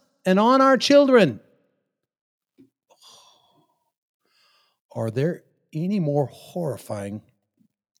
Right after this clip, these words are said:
words than that? And this is what Charles Wesley said. Of that horrific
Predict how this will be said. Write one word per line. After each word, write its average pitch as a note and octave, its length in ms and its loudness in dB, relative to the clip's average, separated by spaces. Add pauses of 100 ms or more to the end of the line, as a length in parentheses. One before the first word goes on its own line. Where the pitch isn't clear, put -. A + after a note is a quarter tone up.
(420)
words A2+ 600 -10 (500)
than G2+ 180 -12
that? G2 260 -14 (1900)
And G#2+ 220 -12
this - 440 -8 (200)
is C#3+ 200 -10
what B2 420 -8
Charles A2+ 380 -8
Wesley A2 360 -8
said. F2+ 440 -8 (1120)
Of A#2+ 160 -6
that D#3+ 320 -4
horrific F#3 920 -8